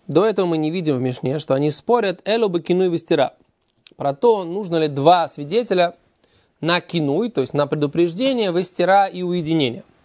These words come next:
«Аваль бы тума», но если стало известно, что она действительно нитмеа, то есть стала нечистой, то есть вступила в интимные отношения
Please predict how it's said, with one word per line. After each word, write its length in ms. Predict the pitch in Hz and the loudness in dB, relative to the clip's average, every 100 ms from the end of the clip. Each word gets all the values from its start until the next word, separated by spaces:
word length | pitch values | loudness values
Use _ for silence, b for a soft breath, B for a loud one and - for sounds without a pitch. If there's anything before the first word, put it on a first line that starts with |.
| _ _ _ B B B B | _ _ _ B B B B
«Аваль 320 | 143 185 233 | 4 4 2
бы 120 | 196 | -2
тума», 420 | - 165 139 160 - _ _ _ - | -4 -4 -2 -2 -6 _ _ _ -8
но 520 | 202 180 202 139 - _ _ _ _ _ _ _ _ _ _ _ _ _ b b b | 0 2 4 2 -2 _ _ _ _ _ _ _ _ _ _ _ _ _ b b b
если 680 | - 135 202 220 - 170 139 - B B B - | -8 0 2 2 2 0 0 -8 B B B -8
стало 340 | - 180 185 | 4 4 4
известно, 320 | 147 175 175 | -2 -2 -4
что 160 | 147 135 | 0 2
она 180 | 139 151 | 2 0
действительно 800 | 139 131 175 180 147 120 208 _ b b b b _ | -4 -6 -4 0 0 -2 -4 _ b b b b _
нитмеа, 760 | - 160 185 - 175 139 113 143 _ _ _ | -2 0 0 0 2 2 0 -4 _ _ _
то 120 | 135 | -8
есть 320 | 123 117 - _ _ _ _ | -6 -8 -14 _ _ _ _
стала 280 | - 160 | 4 4
нечистой, 720 | 165 151 139 139 123 - 147 - _ | 4 -2 -4 -6 -4 -4 -4 -6 _
то 100 | - | -2
есть 260 | 135 117 _ | -2 -2 _
вступила 340 | - 170 139 175 | -8 -6 0 0
в 80 | |
интимные 300 | 156 139 156 | 0 -2 0
отношения 580 | 135 143 131 151 131 117 | 0 -2 0 0 0 -4